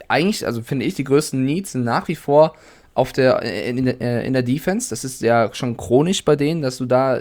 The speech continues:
nicht genug, äh, Material hast. Wir haben auch grad eine Frage aus dem Chat von Moxig an Carsten, ob es vielleicht in diesem Jahr cleverer wäre, gestandene Spieler für Draftpicks zu holen, als jetzt selbst zu draften.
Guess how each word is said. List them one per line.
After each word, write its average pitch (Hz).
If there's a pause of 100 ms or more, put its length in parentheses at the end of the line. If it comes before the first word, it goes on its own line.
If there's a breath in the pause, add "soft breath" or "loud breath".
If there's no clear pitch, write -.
nicht 127
genug, 139
äh, 127
Material 120
hast. 165
Wir 120
haben 127
auch 120
grad 131
eine 123
Frage 127
aus 120
dem 107
Chat -
von 113
Moxig 147 (460 loud breath)
an 151
Carsten, 165
ob -
es 160
vielleicht 135
in 127
diesem 170
Jahr 127 (1000 soft breath)
cleverer 151
wäre, 117
gestandene 185
Spieler 165
für 151
Draftpicks 143
zu 107
holen, 104
als 135
jetzt 143
selbst 196
zu 143
draften. 107